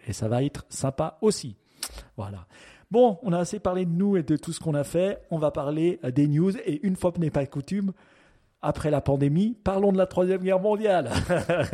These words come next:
<laughs> Donc, euh, comme on disait avant de commencer, rien, rien, rien de mieux d'une Troisième Guerre mondiale pour oublier une pandémie. Et, euh, voilà. Donc, on voulait un peu parler de, de l'angle de, de, de justement ce qui se passe, euh,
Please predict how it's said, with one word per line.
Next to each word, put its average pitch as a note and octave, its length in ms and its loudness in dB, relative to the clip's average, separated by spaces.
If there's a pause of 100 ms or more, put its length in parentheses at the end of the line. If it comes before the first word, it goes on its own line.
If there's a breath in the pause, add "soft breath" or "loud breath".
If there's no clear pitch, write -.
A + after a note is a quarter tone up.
<laughs> D3+ 720 -10
Donc, C#3 220 -2 (480 loud breath)
euh, B2+ 240 -2
comme D#3 200 -2
on D#3+ 160 0
disait C#3+ 280 0
avant C3+ 240 0
de - 40 -14
commencer, C3 460 -2
rien, D#3+ 420 0 (220)
rien, F3 240 -6 (260)
rien F3 220 2
de F3+ 60 4
mieux F#3+ 200 4
d'une D#3 200 -4
Troisième E3 340 0
Guerre D3+ 220 -2
mondiale D#3 400 0
pour C3+ 180 -2
oublier C#3 260 -2
une C3 120 -4
pandémie. G#2+ 480 -4 (480 loud breath)
Et, B2 180 -6
euh, G#2+ 100 0
voilà. G#2 280 -2
Donc, E3 260 0 (320)
on G#3 80 -4
voulait G#3+ 220 -2
un A3 100 -2
peu G#3+ 140 -2
parler G#3+ 340 -8
de, D3 320 2 (220)
de C#3+ 120 0
l'angle D3 460 0 (380 loud breath)
de, C3 240 2
de, C3 240 -6
de C#3+ 200 -2
justement E3+ 360 0
ce - 80 -4
qui C#3 80 -6
se - 80 -10
passe, E3 340 0
euh, A#2+ 220 -2